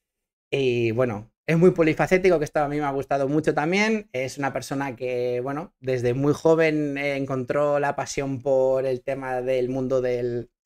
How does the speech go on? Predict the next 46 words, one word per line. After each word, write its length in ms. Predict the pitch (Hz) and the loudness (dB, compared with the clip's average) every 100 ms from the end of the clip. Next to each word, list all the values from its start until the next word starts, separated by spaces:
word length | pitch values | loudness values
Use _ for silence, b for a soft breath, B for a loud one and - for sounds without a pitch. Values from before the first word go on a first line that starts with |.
| _ _ 127 - _ _ | _ _ -18 -18 _ _
sí, 160 | 202 123 | -2 -2
de 140 | 117 | -4
la 100 | 117 | -8
figuración, 760 | 135 127 127 120 202 220 214 139 | -2 0 0 4 4 4 0 -4
de 220 | 123 113 | -6 -6
ser 160 | 135 | -8
actor. 400 | 127 - 202 220 - _ _ _ _ _ _ | -8 -6 -4 -4 -8 _ _ _ _ _ _
Y 80 | 202 | 6
bueno, 360 | 156 139 180 - _ - | 8 6 2 -6 _ -2
eh, 400 | 151 135 120 123 | 0 0 0 -2
voy 180 | 135 139 | 0 0
a 20 | |
ir 120 | 139 | 0
comentándoos 540 | 135 135 135 143 143 135 | -2 -2 0 -2 -2 -2
un 120 | 127 | -4
poquito 460 | 127 139 127 131 123 | -4 -6 -2 -2 -2
acerca 420 | 113 131 131 131 | -4 -6 -4 0
de 80 | 156 | 0
él 100 | 160 | 0
para 220 | 117 101 | -8 -10
que 600 | 107 107 107 107 107 107 104 | -16 -20 -20 -20 -20 -20 -10
sepáis 340 | 123 120 117 | -8 -6 -6
un 120 | 117 | -6
poquito 260 | 120 117 110 | -8 -10 -8
por 120 | 110 | -10
dónde 120 | 110 | -12
nos 140 | 104 104 | -14 -16
vamos 260 | 104 104 | -16 -18
a 40 | 107 | -16
ir 80 | 113 | -10
moviendo. 600 | 127 185 208 226 233 _ _ _ _ _ _ - | -2 0 2 0 -2 _ _ _ _ _ _ 2
Y 140 | 175 | 4
nada, 240 | 160 156 131 | 6 4 2
recordar 460 | 127 131 123 131 | -2 -2 -2 0
a 100 | 143 | -2
toda 180 | 143 143 | 0 0
la 140 | 143 127 | 0 0
gente 340 | 165 175 175 | -2 -2 -2
que 80 | 160 | -2
nos 140 | 131 | -6
estéis 300 | 127 - 131 | -6 -4 0
viendo, 280 | 143 151 170 | 0 2 0
bueno, 180 | 139 131 | 0 -2
a 40 | |
los 180 | 117 113 | -4 -4
habituales, 880 | 120 123 123 123 139 143 151 147 | -2 -2 0 0 2 2 0 -6